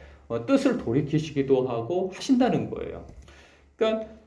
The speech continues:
인격이라고 하는 것은 바로 그런 것이죠. 자식과 아버지가 있는데 그 아버지가 자식에 대해서 그냥 일방통행으로 그냥 윽박지르고, 그리고 아버지의 권위로서만 "이렇게 해라, 저렇게 해라." 하고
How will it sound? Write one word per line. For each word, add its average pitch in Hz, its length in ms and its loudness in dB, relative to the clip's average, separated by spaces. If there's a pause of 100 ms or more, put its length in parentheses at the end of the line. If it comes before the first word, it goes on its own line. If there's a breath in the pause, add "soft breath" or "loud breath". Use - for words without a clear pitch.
(200)
인격이라고 214 800 6
하는 185 240 0
것은 170 280 -4
바로 156 240 0
그런 151 200 2
것이죠. 123 760 -2
자식과 117 680 0
아버지가 101 800 -2
있는데 95 600 -2 (120)
그 139 60 -2
아버지가 117 560 2
자식에 117 420 -2
대해서 95 680 -2
그냥 156 340 2
일방통행으로 147 1400 0 (220 loud breath)
그냥 147 300 2
윽박지르고, 131 1040 2
그리고 131 480 -2 (320 soft breath)
아버지의 135 480 4
권위로서만 143 840 2
"이렇게 165 300 0
해라, 147 300 0
저렇게 - 480 -4
해라." 113 220 -6 (420 loud breath)
하고 202 560 4